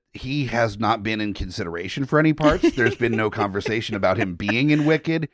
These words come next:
Speaker 1: He has not been asked in interviews about being in Wicked. There's nothing connecting him to the production of the Wicked movie.
Speaker 2: Okay, but he's been in several movie musicals at
Speaker 1: Sure.
Speaker 2: this point, ruining my life.
Speaker 1: Uh, but I just love that this isn't based on any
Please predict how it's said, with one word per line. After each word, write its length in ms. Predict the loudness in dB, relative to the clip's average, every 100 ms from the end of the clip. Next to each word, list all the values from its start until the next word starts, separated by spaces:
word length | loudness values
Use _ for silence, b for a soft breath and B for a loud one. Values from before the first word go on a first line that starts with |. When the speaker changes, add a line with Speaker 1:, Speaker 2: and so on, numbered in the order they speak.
| _ _
Speaker 1:
He 140 | 0 0
has 180 | 0
not 240 | -2 -2 0
been 140 | -4
asked 260 | -4 -6 -6
in 80 | -4
interviews 400 | -2 2 2 2
about 280 | 2 0 0
being 200 | -2 0
in 140 | 0
Wicked. 400 | 0 2 0 0 -8 _
There's 200 | 0 2
nothing 640 | 0 2 2 2 -2 -2 -8 _ _
connecting 460 | -2 0 -2 -4
him 260 | -2 0 -2
to 180 | 0 2
the 80 | 2
production 500 | 0 0 -2 0 0
of 180 | 0 -2
the 240 | -4 -4
Wicked 380 | -4 -4 -4 -6
movie. 440 | -4 -4 -2 -4 0
Speaker 2:
Okay, 240 | 2 4 4
but 100 | 4
he's 260 | 4 2
been 160 | 4 4
in 140 | 6 4
several 1160 | 2 0 4 6 4 2 4 6 6 4 0 -4
movie 440 | 0 2 2 0
musicals 600 | 0 2 2 2 2 2
at 80 | 2
Speaker 1:
Sure. 140 | 4 4
Speaker 2:
this 80 | 2
point, 320 | -2 -2 -4
ruining 640 | 0 0 0 0 0 -2 -4
my 180 | -2 -2
life. 460 | -2 0 0 0 -2
Speaker 1:
Uh, 80 | 0
but 160 | 2 2
I 80 |
just 240 | 2 -2 -4
love 340 | 2 2 2
that 220 | -2 -4
this 180 | -4 -4
isn't 220 | -4 -4 -2
based 300 | -2 -2 -4
on 120 | -2
any 380 | -2 -2 -4